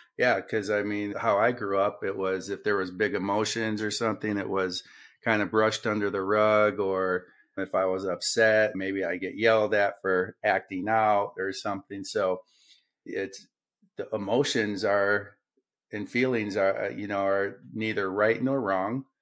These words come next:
There's being angry. It's neither right nor wrong. It's a feeling. It's an emotion. So, okay, what do you do with that feeling? You know, so I teach our boys, "What, what do you do with that feeling?" People say, "Oh, you were mad. You were, they were angry."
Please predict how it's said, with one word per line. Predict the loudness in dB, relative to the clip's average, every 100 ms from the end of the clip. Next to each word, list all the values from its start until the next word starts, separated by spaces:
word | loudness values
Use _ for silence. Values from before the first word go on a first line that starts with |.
| _ -4
There's | -2 -2
being | -4 -2 0 2
angry. | 2 2 0 -2 -8 _ _ -8
It's | -6
neither | -2 0 4
right | 4 2
nor | 0
wrong. | 0 0 -2
It's | -6
a |
feeling. | -4 -2 0 -2 -6
It's | -8 -8
an | -6
emotion. | -2 -2 -2 -4 -8
So, | -4 0 2 0 -6 _ -20 _ _
okay, | 0 2
what | 2 0
do |
you | 0
do | 2 2
with | 2
that | -2 -2
feeling? | -6 -4 -6 -8 -10 -8
You | -6
know, | -6
so | -4 -2 -2
I | -4
teach | -8 -10 -8 -10 -14 _ -6
our | -4
boys, | -2 0 0
"What, | -2 -6
what | -6 -6
do | -6
you |
do | -2 -2
with | -2
that | -6 -12
feeling?" | -12 -10 -10 -12 -18 -20 _
People | -6 -4
say, | -4
"Oh, | -6 -4 0
you | 2 2
were | 2
mad. | 0 2 2 2
You | 0
were, | 2 2 0
they | 2 2
were | 2
angry." | 2 2 2 0 0 0 -4